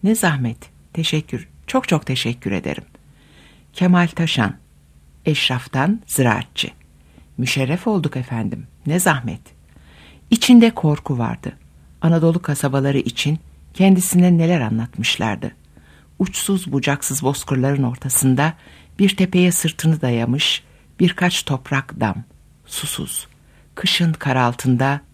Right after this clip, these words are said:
yazın toz içinde. Yalnız, sonra ağalarla, hırsızlarla, eşkıyalarla cebelleşmeler. Kasaba insanları deyince gözünde poturlu,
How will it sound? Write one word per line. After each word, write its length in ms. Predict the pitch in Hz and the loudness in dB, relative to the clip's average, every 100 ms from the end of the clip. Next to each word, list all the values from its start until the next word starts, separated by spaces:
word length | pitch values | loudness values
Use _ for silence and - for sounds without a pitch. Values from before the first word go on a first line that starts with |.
| _ | _
yazın 400 | 135 135 127 127 | -2 0 0 -2
toz 360 | 127 - 127 107 | -2 -2 -4 -4
içinde. 480 | - - 98 - - - _ _ _ _ _ _ _ _ - | -6 -4 -4 -6 -12 -18 _ _ _ _ _ _ _ _ -2
Yalnız, 640 | 156 143 123 - - - - _ - - _ - | 0 2 0 -2 -6 -12 -16 _ -20 -20 _ -12
sonra 600 | - 175 160 127 135 175 - _ _ | 0 2 2 2 0 -2 -8 _ _
ağalarla, 760 | 156 151 139 139 139 131 143 147 - | -2 -2 -2 -6 -6 -4 -4 -6 -6
hırsızlarla, 840 | 156 151 - 139 151 147 135 156 160 - - | -6 -4 -4 -2 0 0 0 -2 -4 -8 -6
eşkıyalarla 800 | 151 - 160 151 147 147 101 101 | -4 -4 -2 0 0 -2 -2 -4
cebelleşmeler. 1000 | 113 101 90 113 - - 82 - - - - - - - - - - _ | -4 -2 -4 -4 -6 -6 -6 -4 -6 -6 -16 -20 -20 -20 -20 -20 -20 _
Kasaba 380 | 214 - 226 233 | -2 2 2 4
insanları 720 | 190 190 196 190 190 185 175 | 4 2 4 6 6 4 2
deyince 580 | 180 190 170 170 175 - _ _ - | 4 4 4 2 0 -2 _ _ 4
gözünde 640 | 175 156 160 156 151 175 - _ - | 6 6 4 4 2 -2 -6 _ -6
poturlu, 640 | 175 175 160 147 139 156 | -4 -2 -2 0 0 -2